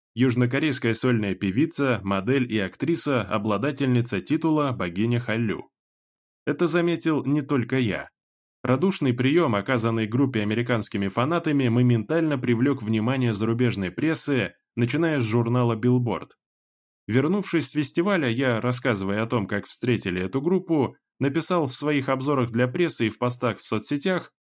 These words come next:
что это был ни с чем не сравнимый восторг,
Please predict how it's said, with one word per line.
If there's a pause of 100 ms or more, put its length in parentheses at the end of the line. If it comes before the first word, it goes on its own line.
что
это
был
ни
с
чем
не
сравнимый
восторг,